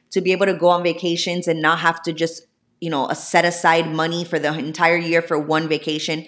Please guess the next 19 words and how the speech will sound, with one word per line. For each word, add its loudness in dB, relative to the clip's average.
We 2
wanted 0
to -4
have 2
enough -2
money -4
to -10
truly -4
enjoy 0
life. -4
And 2
of -4
course, 0
money 0
is 0
not 2
everything. -2
I 0
wanna, -2